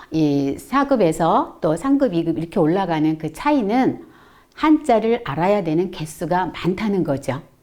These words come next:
또 더불어서 우리가 시험을 볼 때 그 시험 출제의 문항수가 많아진다는 거예요. 그리고 이 또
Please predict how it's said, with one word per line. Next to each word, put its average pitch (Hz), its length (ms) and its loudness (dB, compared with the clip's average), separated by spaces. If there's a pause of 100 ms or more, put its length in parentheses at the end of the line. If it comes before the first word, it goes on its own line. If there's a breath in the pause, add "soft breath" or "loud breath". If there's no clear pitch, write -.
(120)
또 170 140 0
더불어서 170 760 0
우리가 170 220 0
시험을 277 440 4
볼 143 200 -4
때 180 360 2 (280 loud breath)
그 135 140 -4
시험 233 400 0
출제의 269 420 0
문항수가 190 640 -2
많아진다는 143 800 -2
거예요. 127 480 -10 (760 loud breath)
그리고 214 400 4
이 156 360 2
또 151 380 2